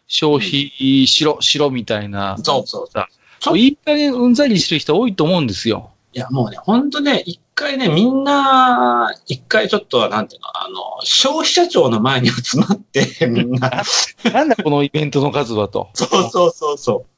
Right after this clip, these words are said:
Speaker 2: イベント減らせっていう、なんかね、こう、そういう抗議活動をやった方がいいかもしれない。
Speaker 1: あのね、僕もね、常日頃思うんですよ。だからそうやって過去つけてさ、あれ買え、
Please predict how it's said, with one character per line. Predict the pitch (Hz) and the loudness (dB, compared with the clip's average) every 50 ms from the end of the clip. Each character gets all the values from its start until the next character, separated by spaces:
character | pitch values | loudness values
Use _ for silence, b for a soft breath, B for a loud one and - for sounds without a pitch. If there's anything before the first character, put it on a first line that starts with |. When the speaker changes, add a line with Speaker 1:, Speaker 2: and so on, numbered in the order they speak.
| _ _ | _ _
Speaker 2:
イ | - 139 | -2 2
ベ | 247 269 | 2 2
ン | 262 | 2
ト | 254 | 4
減 | 202 226 | 2 2
ら | 269 277 | 2 0
せ | 277 - 202 | -2 -6 -8
っ | 185 | -8
て | - - 135 | -6 -4 -2
い | 123 120 | 0 0
う、 | 117 | 0
な | 117 135 131 | 0 0 -2
ん | 123 | -2
か | - 107 | -2 -2
ね、 | 113 120 123 120 | 0 0 0 0
こ | 123 - - | -2 -10 -10
う、 | |
そ | - 127 | -4 -4
う | 123 | -2
い | |
う | |
抗 | 123 - 240 262 285 269 | 0 2 2 2 0 -2
議 | - | -4
活 | - - - - - 247 | -6 -6 -6 -6 -6 -2
動 | - 117 | -2 0
を | 135 | 0
や | 131 | 0
っ | - | 0
た | - 214 | -2 -4
方 | - | -4
が | - | -4
い | 226 | -4
い | 294 359 | -4 0
か | - - - | 0 0 -2
も | 143 | -2
し | 107 104 | -4 -8
れ | 98 | -10
な | 95 - | -14 -16
い。 | _ _ | _ _
Speaker 1:
あ | 113 113 | -12 -8
の | 113 113 | -4 -2
ね、 | 113 113 113 113 107 101 | 0 0 0 0 0 -2
僕 | 104 107 - - 156 | -4 -6 -6 -2 0
も | 151 156 | 0 2
ね、 | 156 151 135 | 2 2 0
常 | - - 180 180 | 0 -2 -2 -2
日 | 151 139 | 0 -2
頃 | 139 131 123 123 120 | -2 0 2 2 2
思 | 139 180 220 220 | 4 2 2 2
う | 190 | 2
ん | 151 | 0
で | 123 110 | -2 -2
す | - 120 | 0 0
よ。 | 110 104 101 | 0 2 2
だ | 110 110 | 2 2
か | 110 | 0
ら | 104 | 0
そ | - - 123 120 | -2 -2 0 2
う | |
や | 120 120 | 2 2
っ | |
て | 123 - | 0 -2
過 | 127 - 147 139 | -4 -2 -4 -2
去 | - 127 | -2 -4
つ | 117 - | -4 -2
け | - 123 110 | -4 -4 -2
て | - 120 | -2 -6
さ、 | - - 127 120 113 - 113 | -4 0 0 0 0 0 0
あ | 113 | 0
れ | 123 123 | 0 -2
買 | 123 120 113 117 117 | 0 0 0 2 4
え、 | 120 120 117 117 | 4 2 2 0